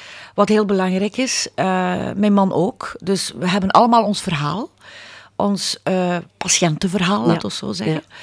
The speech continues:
Speaker 1: Dus alle mensen die hier liggen, ehm, het is, het moet niet makkelijk zijn. Maar ik hoop dat ze via Zenit toch een klein beetje steun hebben om, eh, hun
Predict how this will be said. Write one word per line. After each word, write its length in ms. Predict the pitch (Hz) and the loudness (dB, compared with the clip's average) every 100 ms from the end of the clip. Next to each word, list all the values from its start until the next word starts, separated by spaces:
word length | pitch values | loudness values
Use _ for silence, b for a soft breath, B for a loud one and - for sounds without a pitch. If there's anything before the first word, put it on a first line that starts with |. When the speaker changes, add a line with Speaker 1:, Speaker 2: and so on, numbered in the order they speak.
| B B B B - | B B B B 0
Speaker 1:
Dus 300 | 220 - - | 2 4 4
alle 200 | 220 254 | 6 8
mensen 320 | 247 - 190 | 6 4 2
die 120 | 202 | 0
hier 320 | 160 220 254 | 2 4 4
liggen, 500 | 196 233 214 247 294 B B B B B _ | 6 4 4 -2 -4 B B B B B _
ehm, 340 | 196 196 190 - | -2 0 -2 -4
het 200 | 196 220 | -4 -2
is, 160 | 214 - | -2 -2
het 140 | - | 2
moet 180 | 220 240 | 2 4
niet 100 | 214 | 4
makkelijk 380 | 185 185 214 - | 4 2 -4 -4
zijn. 300 | - 233 269 _ _ _ | -4 -4 -6 _ _ _
Maar 180 | 190 - | 0 0
ik 80 | - | 2
hoop 280 | 202 214 - | 2 4 4
dat 180 | 208 | 2
ze 160 | - 202 | 2 0
via 420 | 208 214 185 170 | 2 4 4 4
Zenit 600 | - 214 240 262 - - B B B B - | 2 2 2 -2 -6 -12 B B B B -2
toch 140 | 202 | 0
een 60 | 180 | 2
klein 260 | 208 247 | 2 4
beetje 200 | 226 - | 2 0
steun 380 | - - 233 247 | 0 6 6 8
hebben 320 | 247 233 - | 4 4 2
om, 280 | 202 202 - - | 4 2 0 -2
eh, 300 | 190 185 170 | 0 0 0
hun 140 | 190 | 0